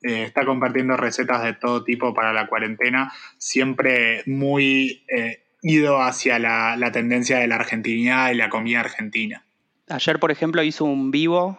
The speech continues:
Speaker 1: enseñó a hacer, eh, pan de molde, tipo el pan lactal, eh, en casa.
Speaker 2: Ah, re bien eso. Yo compro bi-, compré Bimbo para la cuarentena.
Speaker 1: Te vendiste al osito.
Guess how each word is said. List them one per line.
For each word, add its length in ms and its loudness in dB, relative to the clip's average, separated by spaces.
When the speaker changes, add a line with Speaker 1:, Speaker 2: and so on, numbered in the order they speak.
Speaker 1:
enseñó 380 -2
a 20 2
hacer, 420 0
eh, 340 -8
pan 220 0
de 80 0
molde, 400 -2
tipo 160 -4
el 80 -2
pan 160 0
lactal, 480 0
eh, 680 -4
en 100 -4
casa. 400 -4
Speaker 2:
Ah, 180 0
re 160 -2
bien 260 0
eso. 300 -14
Yo 220 -4
compro 340 0
bi-, 220 0
compré 340 0
Bimbo 420 0
para 200 -2
la 160 0
cuarentena. 640 -4
Speaker 1:
Te 140 2
vendiste 400 0
al 80 2
osito. 560 -4